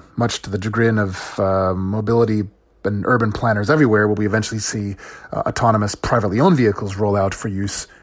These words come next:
anywhere and everywhere that you please? You know, or are things gonna roll out more in parallel? So I think it's probably a bit silly to suggest things will roll out serially. I think rolling out in parallel is far more likely.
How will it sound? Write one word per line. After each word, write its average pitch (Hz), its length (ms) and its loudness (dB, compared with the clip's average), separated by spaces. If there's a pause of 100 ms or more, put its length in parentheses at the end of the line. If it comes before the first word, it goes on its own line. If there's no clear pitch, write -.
(100)
anywhere 107 300 0
and 101 100 0
everywhere 95 340 -2
that 85 120 -8
you 95 60 -6
please? 101 460 0 (320)
You 127 100 0
know, 107 240 2
or 269 320 4
are 226 60 0
things 220 260 -4
gonna 180 160 2
roll 151 220 4
out 120 240 2
more 104 260 -2
in 107 240 -4
parallel? 104 640 2 (380)
So 240 400 2 (420)
I 392 120 6
think 320 140 6
it's - 120 2 (200)
probably 180 600 4
a 139 40 2
bit 139 240 2
silly 131 300 -2
to 120 100 -4
suggest 117 340 -4
things 117 160 -2
will 107 80 -2
roll 107 200 2
out 101 180 2
serially. 120 420 0
I 139 60 4
think 143 200 0
rolling 123 220 2
out 107 100 0
in 107 60 -2
parallel 110 380 2
is 95 80 -4
far - 340 0
more 104 140 2
likely. 107 420 0